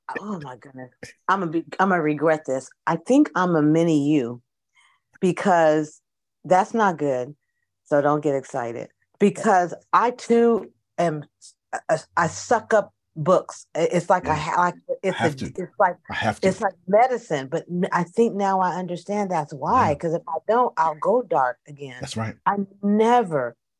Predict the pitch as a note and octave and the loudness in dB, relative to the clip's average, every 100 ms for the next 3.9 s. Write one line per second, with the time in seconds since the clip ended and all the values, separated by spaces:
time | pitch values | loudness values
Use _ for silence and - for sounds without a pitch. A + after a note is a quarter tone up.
0 | _ F#3+ F#3 F3 D3 C3+ C3+ - C3+ B2+ | _ 2 2 2 -2 -2 -6 -6 -6 -4
1 | C3+ D#3+ D#3 E3 G3 F3 E3+ F3 - D#3+ | -2 0 0 -2 -4 -4 -6 -8 -8 -4
2 | E3+ C#3+ C3 C#3+ _ D#3 D3 D3+ D3 - | -2 -2 -4 -12 _ -4 0 0 -2 -8
3 | - _ - D3+ - D#3+ A#3 D4+ A2 | -20 _ -4 -4 -2 -4 -2 -2 -6